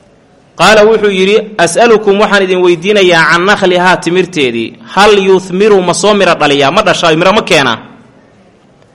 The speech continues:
Qulnaa, waxaan ku nidhi, "Lahu, asaga, nacam, haa."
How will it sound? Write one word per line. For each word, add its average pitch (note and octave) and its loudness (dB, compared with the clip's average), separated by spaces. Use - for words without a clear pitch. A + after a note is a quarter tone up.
Qulnaa, G#3 4
waxaan G#3 2
ku G3+ -4
nidhi, F#3+ 2
"Lahu, F#3+ 2
asaga, E3 0
nacam, F3 0
haa." D#3+ 0